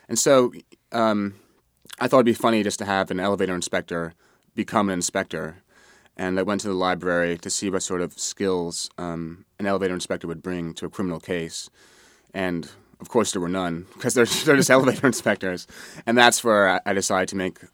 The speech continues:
the whole thing about elevator ins-, elevators and elevator intrigue, and, um,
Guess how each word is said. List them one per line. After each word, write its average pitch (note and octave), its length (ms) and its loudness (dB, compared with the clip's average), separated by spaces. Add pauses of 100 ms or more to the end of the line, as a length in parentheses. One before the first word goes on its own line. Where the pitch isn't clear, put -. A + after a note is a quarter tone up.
(100)
the F#2+ 100 -8
whole G2 160 0
thing G2 180 -2
about F2+ 140 0
elevator F2 320 -2
ins-, E2+ 180 -8 (240)
elevators F2 640 -2
and E2 200 -8 (500)
elevator F#2 420 0
intrigue, F2 640 -6 (340)
and, E2+ 360 -8
um, D#2+ 360 -10